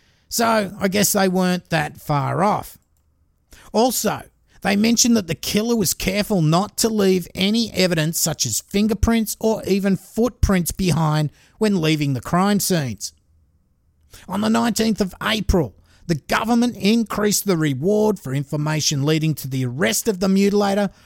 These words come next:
from two thousand pounds to five thousand pounds. The Premier, Mister Heffron, also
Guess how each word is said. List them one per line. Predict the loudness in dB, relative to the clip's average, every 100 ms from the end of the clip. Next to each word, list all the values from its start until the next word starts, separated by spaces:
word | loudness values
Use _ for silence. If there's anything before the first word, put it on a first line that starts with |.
| _ -4
from | -2 0 -2
two | 0 0 0
thousand | -2 -2 -2 0 -2 0
pounds | 0 0 0 -2 -4 -12 -6
to | -4
five | -4 -4 0 0 0
thousand | 0 0 0 0 0 -2
pounds. | -2 -2 -4 -8 -14 -18 _ _ _ _ -6
The | 0
Premier, | 0 2 2 2 2
Mister | 0 0 -2
Heffron, | -8 -4 -4 -2 -2 -2 -6 -18 _
also | -2 -2 0 -2 -2